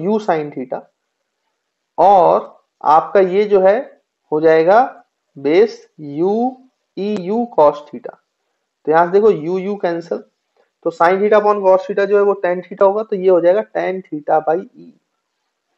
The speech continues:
tan theta by e, यानी कि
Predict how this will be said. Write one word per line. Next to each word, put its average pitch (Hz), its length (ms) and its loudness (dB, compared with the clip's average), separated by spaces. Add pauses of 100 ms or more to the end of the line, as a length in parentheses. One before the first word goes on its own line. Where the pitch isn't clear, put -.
(520)
tan 147 280 -6
theta 143 280 -2
by 147 140 0 (120)
e, 139 120 -14 (800)
यानी 185 380 2
कि 240 140 -6